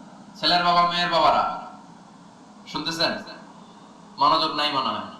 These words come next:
মনোযোগ আছে? কখনো ছেলে মেয়েদেরকে কি দেয়া যাবে না? যত দুষ্ট হোক, যত বদের হাড্ডি হোক,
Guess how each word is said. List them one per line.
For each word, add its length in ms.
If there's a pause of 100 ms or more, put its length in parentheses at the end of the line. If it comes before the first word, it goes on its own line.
(880)
মনোযোগ 320
আছে? 580 (1600)
কখনো 400
ছেলে 180
মেয়েদেরকে 320
কি 140
দেয়া 200
যাবে 220
না? 240 (1600)
যত 420
দুষ্ট 280
হোক, 420
যত 160
বদের 300
হাড্ডি 300
হোক, 200